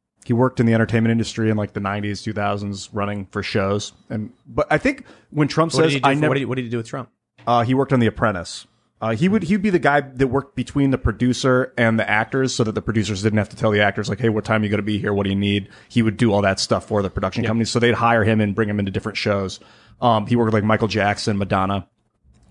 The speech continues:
Speaker 1: and Trump. And I think when Trump says, "I don't do drugs," he's saying, "I don't do illegal drugs." And
Speaker 3: Could
Speaker 1: he
Speaker 3: be.
Speaker 1: got an Adderall,
Speaker 3: Yeah.
Speaker 1: um, prescription.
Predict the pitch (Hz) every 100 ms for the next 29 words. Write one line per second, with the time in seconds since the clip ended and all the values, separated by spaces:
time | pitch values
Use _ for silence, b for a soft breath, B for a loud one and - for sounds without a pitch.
0 | - 104 - 101 107 - B B B 147
1 | 143 247 254 - 151 139 165 165 165 147
2 | - 127 139 143 131 131 101 117 127 165
3 | - - - 160 - 156 139 - 120 135
4 | 139 135 127 127 131 120 123 113 110 113
5 | 107 87 82 - - - 127 120 127 123
6 | 135 120 117 110 110 107 98 92 - -
7 | 110 98 90 87 - _ _ 110 - 98
8 | - 71